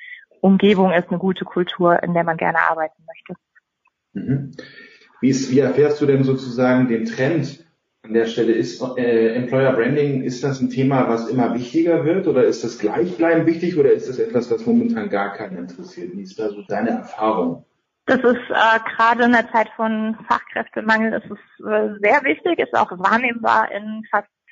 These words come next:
Speaker 1: äh, jedem Kundengespräch kommt es irgendwann darauf, oh, ja, wenn wir, wenn wir hier mehr Leute einstellen könnten oder wenn wir mehr Fachkräfte finden würden, würde das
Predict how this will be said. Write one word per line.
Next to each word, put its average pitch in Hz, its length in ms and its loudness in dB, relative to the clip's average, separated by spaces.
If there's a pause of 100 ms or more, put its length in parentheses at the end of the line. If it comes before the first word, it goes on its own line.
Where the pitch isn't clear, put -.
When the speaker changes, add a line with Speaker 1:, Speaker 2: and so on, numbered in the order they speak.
(200)
Speaker 1:
äh, 202 160 -2
jedem 220 420 -2
Kundengespräch 220 800 -2 (220)
kommt 208 280 0
es - 100 -20
irgendwann 202 500 0
darauf, 190 460 0
oh, 208 280 -2 (460)
ja, 202 280 4
wenn 208 220 2
wir, 196 520 2
wenn 202 240 -4
wir 208 100 -8
hier 208 220 -2
mehr 196 220 0
Leute 190 300 -2
einstellen 196 480 -6
könnten 190 260 -8
oder 190 200 2
wenn 196 180 2
wir 196 120 4
mehr 190 260 -2
Fachkräfte - 500 -8
finden 185 320 -2
würden, 185 640 0
würde 185 220 4
das 185 140 2